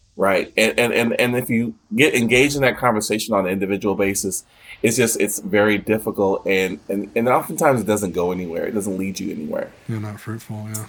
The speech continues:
Speaker 1: But if you're saying, "Hey, we have institutions in place that have these results," like your hiring practices that led to a disproportionate number of men being hired compared to women, or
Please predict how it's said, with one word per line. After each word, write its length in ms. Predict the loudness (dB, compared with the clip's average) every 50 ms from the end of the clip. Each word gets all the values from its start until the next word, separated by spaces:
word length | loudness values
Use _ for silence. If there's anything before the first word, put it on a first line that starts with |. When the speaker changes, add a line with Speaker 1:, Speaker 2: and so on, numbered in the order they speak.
| -14 -6 2
Speaker 1:
But 560 | 6 6 8 8 6 4 2 0 -6 -10 -10 -12 _ _ _ _ _ _ 2
if 160 | 2 4 4
you're 80 | 2 2
saying, 440 | 2 4 4 4 4 4 2 2 0
"Hey, 460 | 2 4 4 6 6 6 4 4 2 0
we 200 | 0 0 2 4
have 360 | 4 6 6 6 4 2 -4 -14 -20 _ _ _
institutions 840 | 0 0 2 0 -2 -2 -2 -4 -4 -2 -2 -2 -2 -2 -2 0 -2
in 120 | -2 -2
place 560 | -4 0 4 4 6 6 4 2 -2 -6 -8 -12 -18 -20 -8 _
that 140 | 0 0 2
have 400 | 2 4 4 4 4 4 2 0
these 300 | -2 -2 0 -2 -2 -4
results," 840 | -4 -4 -4 -4 0 4 4 4 4 2 0 -4 -8 -8 -8 -8 -12 _ _ _ _ -20 -14 -6
like 500 | 0 2 4 6 6 6 4 2 -2 -10 -20 _ _ -4
your 200 | 0 2 2 2
hiring 600 | 2 2 4 6 6 6 6 4 2 0 -4 -4
practices 880 | 0 0 2 2 2 0 -4 -4 -4 -2 0 2 2 2 0 -2 -2 -2
that 160 | 0 0 0
led 280 | 2 2 2 2 2 0
to 440 | -2 -2 0 0 0 0 -2 -4 -6 -10 -14 -6 -4
a 80 | -4
disproportionate 840 | -2 0 -2 -2 -2 -6 -6 0 2 2 2 2 0 -2 -4 -4 -2
number 420 | 0 0 0 2 2 2 2 2
of 300 | 2 0 0 -2 -6 -12 -16 -18 -20 -18 -18 -10 -4
men 320 | 0 2 4 4 4 4 2
being 240 | 2 2 2 2
hired 240 | 2 2 2 2 2
compared 320 | -2 -2 0 0 0 0 0
to 80 | -2
women, 400 | 0 2 2 2 2 2 0 0
or 300 | 0 0 0 0 -2 -4